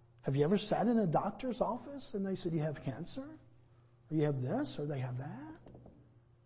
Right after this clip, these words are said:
This is the reality of living in a fallen world with fallen bodies that are susceptible to brokenness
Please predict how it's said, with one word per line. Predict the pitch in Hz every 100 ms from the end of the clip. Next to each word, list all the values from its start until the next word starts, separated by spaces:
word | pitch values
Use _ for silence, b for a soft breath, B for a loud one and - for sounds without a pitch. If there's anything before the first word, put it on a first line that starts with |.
| _ _ _ -
This | 254 -
is | 370
the | 359
reality | 269 208 247 302 214 196 196 B B
of | 185
living | 202 285 339
in | 320
a | 277
fallen | - 208 240 269
world | 175 156 170 175 B B
with | 214 220 208 214 - - - 175 147 -
fallen | - 233 392 320
bodies | 220 202 214
that | 208 190
are | 180
susceptible | 202 180 262 269 254 220 214
to | 175
brokenness | 156 180 269 208 180 156 151 - -